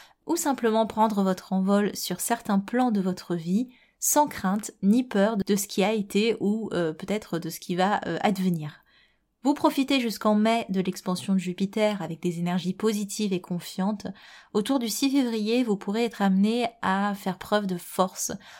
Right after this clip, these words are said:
en affirmant votre place. Vous bénéficiez de jours très doux juste avant la prochaine pleine lune du seize février.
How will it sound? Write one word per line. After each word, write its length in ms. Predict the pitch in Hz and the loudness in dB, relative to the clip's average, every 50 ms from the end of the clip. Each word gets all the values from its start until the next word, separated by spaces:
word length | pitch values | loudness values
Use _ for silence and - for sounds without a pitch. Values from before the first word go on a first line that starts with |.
| - - - | -20 -8 -2
en 180 | - - 185 | 2 2 4
affirmant 460 | 185 208 214 208 - 214 202 202 208 208 | 4 4 2 0 -2 0 2 2 2 2
votre 280 | 196 180 - - 170 | 0 -2 -4 -6 -10
place. 580 | 156 - - 160 151 151 - - - - - - _ _ _ _ _ _ _ _ | -10 -8 -8 -8 -8 -6 -6 -6 -6 -8 -10 -14 _ _ _ _ _ _ _ _
Vous 120 | - 240 277 | 2 2 4
bénéficiez 680 | 269 262 247 247 240 - 240 214 202 - - 240 240 | 4 4 2 2 0 0 -2 -4 -2 0 0 2 2
de 220 | 202 196 190 190 | 2 2 2 0
jours 320 | 185 175 190 208 208 202 - | 0 0 0 0 -2 -2 -6
très 240 | - - - 302 | -8 -4 -2 -2
doux 240 | 262 240 233 247 - _ | -2 -2 -4 -8 -10 _
juste 300 | - - 240 240 - - | -10 -8 -8 -6 -2 0
avant 180 | 202 190 208 220 | 0 0 0 0
la 120 | 196 180 | -2 -2
prochaine 580 | - - - 226 220 - - 233 226 226 220 202 | -4 -4 -4 -4 -4 -2 -2 -2 -2 -2 -4 -6
pleine 320 | - - 220 208 202 190 | -4 -2 2 4 4 6
lune 220 | 190 190 208 214 | 6 4 4 2
du 80 | 190 175 | 2 0
seize 300 | - - - 196 190 - | -2 -2 -2 -2 -2 -4
février. 500 | - 185 175 180 175 170 165 151 147 | -6 -6 -6 -6 -8 -10 -10 -12 -12